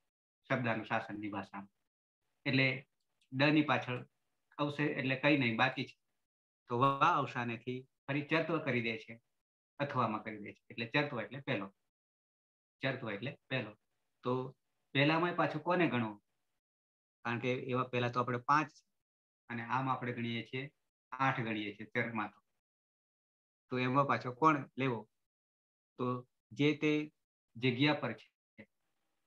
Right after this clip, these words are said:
એ જ જગ્યાવાળો લેવો. એટલે કે જે વર્ગનો છે, તે વર્ગનો જ લેવો. તો અહીંયા ડ વર્ગ જે છે,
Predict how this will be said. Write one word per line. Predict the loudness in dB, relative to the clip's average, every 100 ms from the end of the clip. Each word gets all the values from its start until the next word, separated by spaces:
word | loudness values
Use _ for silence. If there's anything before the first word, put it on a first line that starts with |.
| _ _ _
એ | 0 2
જ | 2
જગ્યાવાળો | 0 0 0 -2 -6 -6 0
લેવો. | 0 0 -4 _ _ _ _
એટલે | -6 -4
કે | -4 -4
જે | 2 4
વર્ગનો | 4 2 -2 -6
છે, | -8 -18 _ _ _
તે | 2
વર્ગનો | 4 2 -2 -4
જ | -2
લેવો. | -4 -4 -12 _ _ _ _
તો | -2 0
અહીંયા | 2 2 2 4
ડ | 4
વર્ગ | 6 4 0
જે | -4
છે, | -8